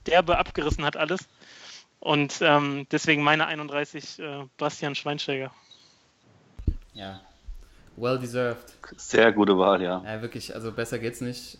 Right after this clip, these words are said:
Speaker 2: Ähm, obwohl,
Speaker 3: Steht bei
Speaker 2: was
Speaker 3: mir
Speaker 2: ich
Speaker 3: auf
Speaker 2: nicht
Speaker 3: Liste.
Speaker 2: ganz verstehen kann, dass du sagst, du hast, konntest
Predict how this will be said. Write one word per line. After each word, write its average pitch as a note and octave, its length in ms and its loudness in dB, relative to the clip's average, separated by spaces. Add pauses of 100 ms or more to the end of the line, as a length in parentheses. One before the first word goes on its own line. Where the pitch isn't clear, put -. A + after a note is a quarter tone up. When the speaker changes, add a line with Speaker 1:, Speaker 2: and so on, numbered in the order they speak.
Speaker 2:
Ähm, G2+ 460 -8 (120)
obwohl, C3 320 4
Speaker 3:
Steht - 120 0
bei - 80 -2
Speaker 2:
was F#2+ 40 2
Speaker 3:
mir G2 60 8
Speaker 2:
ich G2 60 6
Speaker 3:
auf F#2+ 140 6
Speaker 2:
nicht - 80 0
Speaker 3:
Liste. F#3 140 2
Speaker 2:
ganz D3+ 200 2
verstehen D3 380 0
kann, B2+ 260 -4 (200)
dass A#2 160 -8
du A#2 60 -8
sagst, A#2+ 300 -4
du B2 60 2
hast, A#2+ 160 -8
konntest C3+ 200 -2